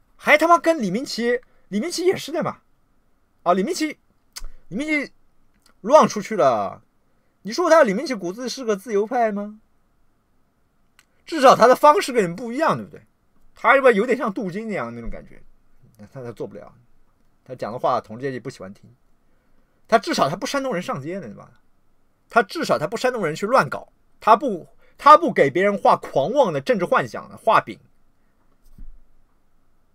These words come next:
实事求是讲，因为，为什么呢？因为这个，这个远航这个逼，远航一号这个逼，他好歹是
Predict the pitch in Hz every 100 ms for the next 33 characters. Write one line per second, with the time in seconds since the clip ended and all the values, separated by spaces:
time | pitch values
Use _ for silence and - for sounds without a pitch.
0 | _ _ 180 214 - 127 110 - _ _
1 | _ _ _ _ _ _ _ _ _ _
2 | _ _ _ 170 214 320 320 185 160 _
3 | - - _ _ 233 330 269 - 95 104
4 | 180 165 180 - _ - 147 262 240 196
5 | 190 226 185 160 147 131 - _ _ _
6 | _ _ _ _ _ _ _ 214 190 165
7 | 139 147 180 208 220 185 - 185 156 147
8 | 165 220 226 180 170 160 180 190 190 -
9 | 185 254 131 160